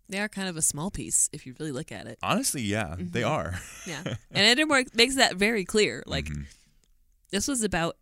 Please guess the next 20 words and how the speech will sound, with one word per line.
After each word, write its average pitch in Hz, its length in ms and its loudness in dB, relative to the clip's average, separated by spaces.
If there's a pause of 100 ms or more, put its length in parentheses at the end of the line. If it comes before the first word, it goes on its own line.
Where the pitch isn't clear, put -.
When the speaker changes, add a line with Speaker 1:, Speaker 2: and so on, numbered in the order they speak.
(140)
Speaker 1:
everyone 135 680 -6 (480)
deciding 147 840 2 (580)
where 165 500 2
they 160 100 2
would 151 120 0
draw 135 160 0
the 127 60 -8
line 101 160 -6
in 104 120 -10
the 151 60 -10
sand. - 500 -4
Speaker 2:
Mm-hmm. 73 340 -8 (1120)
Yeah, 392 220 -4
and, 87 180 -6
and, 185 340 -6
like, 185 140 -8
the 185 100 -2
whole 175 160 0
part 180 280 -4
of 95 340 -4